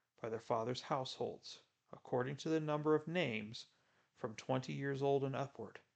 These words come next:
whoever was able to go out to war. Their numbered men of the tribe of Asher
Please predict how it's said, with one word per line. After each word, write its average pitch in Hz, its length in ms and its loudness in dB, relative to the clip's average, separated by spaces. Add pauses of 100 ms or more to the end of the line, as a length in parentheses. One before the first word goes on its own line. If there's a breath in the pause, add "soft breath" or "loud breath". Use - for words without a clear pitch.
(840)
whoever 123 360 2
was 131 200 4
able 127 260 0
to - 120 -4
go 123 140 0
out 120 200 0
to 139 100 0
war. 123 420 0 (1300)
Their 113 160 0
numbered 139 460 2
men 117 480 0
of 120 120 -4
the 113 80 -6
tribe 107 360 -4
of 113 200 -4
Asher 143 500 -2